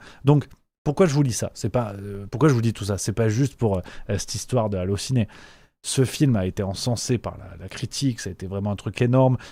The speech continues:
Euh, l'acteur qui joue, euh, qui joue Suleiman dans le film, donc un certain Abou Sangaré, il a même reçu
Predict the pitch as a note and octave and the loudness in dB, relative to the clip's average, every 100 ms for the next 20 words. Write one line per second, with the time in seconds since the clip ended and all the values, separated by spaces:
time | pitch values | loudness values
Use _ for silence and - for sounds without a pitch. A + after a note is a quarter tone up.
0 | - G2+ F#2+ G2+ A#2+ B2 - D3+ C#3 - | -8 -4 -2 2 4 4 4 6 6 2
1 | A2+ G#2 G#2+ C3 B2+ A#2 F#2+ F#2 F#2 F2+ | -4 0 2 4 2 -2 -4 -4 -2 -4
2 | F2+ F2+ - _ _ _ _ _ - - | -6 -8 -14 _ _ _ _ _ -12 -10
3 | - A#2+ A#2+ D3 - B2 A#2+ B2 A#2 G2+ | -2 0 2 2 4 4 6 6 4 2
4 | G2+ C3 A2+ F#2+ G2 A2+ - A#2 - B2+ | 0 0 2 0 -2 -2 -2 -2 2 4
5 | C#3 C3 - A2 G#2+ G#2+ D3 D3 - - | 4 2 2 2 2 2 0 -4 -12 -20
6 | - A2+ A2 A2+ C3+ C#3 A2+ A#2 - - | -8 0 2 6 6 6 4 2 0 -4
7 | D3+ | -2